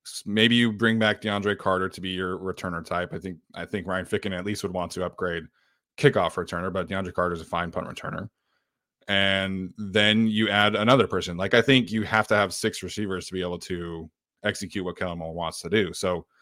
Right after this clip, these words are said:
you can either sign two cheap veterans and draft your guy in, on day two. You can draft your guy on day two,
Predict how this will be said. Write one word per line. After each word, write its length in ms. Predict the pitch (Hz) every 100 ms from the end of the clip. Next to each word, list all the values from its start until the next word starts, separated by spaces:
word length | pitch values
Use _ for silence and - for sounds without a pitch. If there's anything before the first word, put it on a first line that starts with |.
| _ _ _ _
you 160 | 117 120
can 140 | 110
either 420 | 120 120 117 110
sign 340 | 101 113 123 131
two 500 | 143 139 127 104 101 _
cheap 200 | - 131
veterans 640 | 107 104 107 120 131 - - _ _ _ _ _ -
and 320 | 95 92 87
draft 300 | 101 104 -
your 60 |
guy 220 | 104 104 110
in, 180 | 107
on 180 | - 107
day 180 | 98 98
two. 320 | - 90 92
You 100 | 104
can 160 | 87 90
draft 260 | 90 92 110
your 60 |
guy 140 | 104 104
on 80 |
day 160 | 98 98
two, 380 | - 92 98